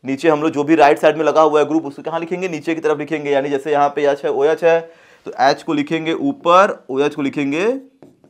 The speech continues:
नीचे, क्योंकि ओएच क्या है राइट साइड में और जो लेफ्ट साइड में होगा वो ऊपर रहेगा। तो अगर मैं, अगर हम लोग ये चीज़ समझ गए हैं तो बाकी तो उसी का अपोजिट चलेगा।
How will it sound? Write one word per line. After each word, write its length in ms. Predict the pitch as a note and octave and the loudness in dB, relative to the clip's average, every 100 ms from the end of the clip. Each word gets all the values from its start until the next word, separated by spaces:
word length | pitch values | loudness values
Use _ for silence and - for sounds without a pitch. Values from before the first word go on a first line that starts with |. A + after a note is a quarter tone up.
| - | -8
नीचे, 300 | D3 D3 A#2+ | -8 -4 -6
क्योंकि 200 | B2 C#3 | -6 -4
ओएच 260 | C3+ D3+ | 0 0
क्या 200 | D3+ F3+ | 4 4
है 160 | G3 C#3+ G2 _ _ - | 4 0 -4 _ _ 2
राइट 240 | E3 F3 | 4 4
साइड 240 | F3 E3 | 4 4
में 200 | D#3 F3 E3+ | 2 -2 0
और 180 | C3 | 0
जो 80 | C3 | 0
लेफ्ट 240 | C#3 E3 E3 | 2 2 6
साइड 200 | D#3+ D3+ | 4 4
में 80 | |
होगा 160 | D#3 D#3 | 0 0
वो 140 | D3+ D3+ | 0 0
ऊपर 200 | F3 E3+ | 0 2
रहेगा। 320 | E3 D#3 D3 | 2 4 2
तो 120 | C#3 | 0
अगर 140 | C3+ | -4
मैं, 180 | C#3+ D3 D3 - _ - | -2 -2 -2 -8 _ -4
अगर 140 | C3+ | 0
हम 120 | C3+ | 0
लोग 140 | C#3 C#3+ | -2 -4
ये 80 | D3+ | -4
चीज़ 160 | D#3 | -4
समझ 220 | D3+ D3+ | -4 -4
गए 120 | D3 E3+ | -2 -2
हैं 100 | E3 | 0
तो 60 | |
बाकी 300 | B2+ B2 D3 | 2 2 0
तो 140 | C#3 E3 A3+ - _ _ _ _ _ | -8 -6 -6 -10 _ _ _ _ _
उसी 220 | B2 A#2+ D3+ | -20 -14 0
का 140 | D#3 | 2
अपोजिट 360 | C#3 D3 D3 E3 | 2 -2 -8 -4
चलेगा। 400 | D#3+ D3+ C#3 | 2 6 6